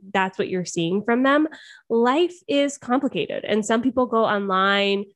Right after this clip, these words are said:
to be trolls or they're rude because they don't have other outlets. And I feel sad for those people. So I just have some compassion for them. If it's a hateful comment, just ignore it or block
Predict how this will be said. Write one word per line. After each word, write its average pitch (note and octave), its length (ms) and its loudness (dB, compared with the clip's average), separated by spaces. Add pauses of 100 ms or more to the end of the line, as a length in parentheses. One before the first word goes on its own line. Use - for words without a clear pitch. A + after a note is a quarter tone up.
(120)
to - 60 -10
be F#3+ 140 -6
trolls B3 640 2
or G#3 80 0
they're F3+ 240 0
rude B3 420 2
because G#3 340 -2
they G3+ 120 0
don't A#3 340 -4
have A3 200 2
other G#3 320 0
outlets. G3 540 -2
And G#3+ 100 -2
I B3 160 0 (240)
feel C#4+ 220 0
sad C#4+ 440 -4
for A3+ 80 0
those F#3+ 220 -2
people. - 500 -8 (260)
So - 120 0
I G#3 60 2
just G#3 260 -2
have C4 200 -2
some C#4+ 180 0
compassion B3+ 680 0
for A#3+ 100 0
them. A3 440 0 (400)
If A3 140 0
it's G#3+ 140 -4
a G#3+ 40 2
hateful C4+ 400 0
comment, B3 500 0
just B3+ 160 -8
ignore G3+ 440 2
it G3+ 320 2
or A#3+ 100 0
block G3 480 0